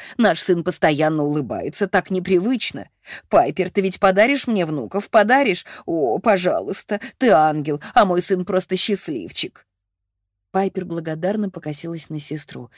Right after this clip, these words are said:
и в ее глазах блеснула слеза. «Спасибо, сестренка».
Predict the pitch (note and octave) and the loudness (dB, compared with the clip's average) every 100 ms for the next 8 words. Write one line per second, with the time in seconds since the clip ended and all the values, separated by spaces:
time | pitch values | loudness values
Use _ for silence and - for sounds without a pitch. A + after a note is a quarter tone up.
0 | _ _ - G3 G3+ A3 G#3+ A3+ C4+ A#3 | _ _ -4 -4 -2 -4 -2 -2 -2 -2
1 | E3 D3 D#3 D#3 - C#3 C3 - - _ | -4 -6 -8 -8 -8 -10 -12 -16 -20 _
2 | _ _ _ _ - D#3+ - - - - | _ _ _ _ -14 -12 -10 -12 -14 -14
3 | - - - - | -16 -18 -20 -20